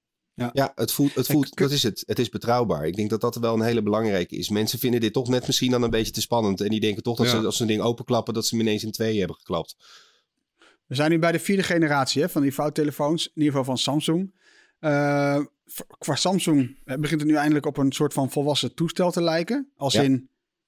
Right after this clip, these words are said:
Speaker 1: eh, de kinderziektes lijken eruit. Z-, eh, het gaat nu richting een betrouwbaar product. Ben ik heel streng misschien. Maar we kunnen nog niet echt spreken van een volwassen markt, toch? Ik bedoel, met, met één speler in Europa die, die, die daar echt wat, eh, goeds neerzet.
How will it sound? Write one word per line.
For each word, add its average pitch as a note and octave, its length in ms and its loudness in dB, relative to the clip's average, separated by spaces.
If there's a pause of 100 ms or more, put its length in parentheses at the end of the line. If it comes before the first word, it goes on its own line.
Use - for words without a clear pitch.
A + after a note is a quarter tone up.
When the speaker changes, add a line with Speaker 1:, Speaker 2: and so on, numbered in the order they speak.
(140)
Speaker 1:
eh, B2+ 340 0
de B2+ 100 -4
kinderziektes D3 500 0
lijken C3+ 280 2
eruit. B2+ 400 0
Z-, B2 200 -8 (100)
eh, C3 140 -6
het - 180 -8
gaat C3 160 -2
nu C3+ 140 4
richting C#3+ 320 0
een B2+ 60 2
betrouwbaar C3 520 -2 (460)
product. B2+ 560 -4 (100)
Ben C3+ 180 -2
ik B2+ 80 0
heel D3+ 160 2
streng E3 260 -2
misschien. E3 400 -2 (1080)
Maar D3 180 2
we E3 60 2
kunnen F#3 240 2
nog F3 80 4
niet G#3 100 4
echt E3 100 -2
spreken D3 340 0
van D3+ 140 0
een C#3+ 60 0
volwassen D3 400 0
markt, C#3+ 340 2
toch? D3 140 -4
Ik D3 60 -14
bedoel, C3+ 180 2
met, C3 300 0
met C3+ 200 -2
één D3 200 2
speler C#3 360 0
in C3+ 120 2
Europa C3+ 380 0
die, C3 340 0
die, C3+ 280 0
die C#3 180 0
daar B2+ 180 2
echt C3 340 -6
wat, C3 420 -4 (300)
eh, A#2+ 340 -4
goeds - 380 -2
neerzet. C#3+ 680 0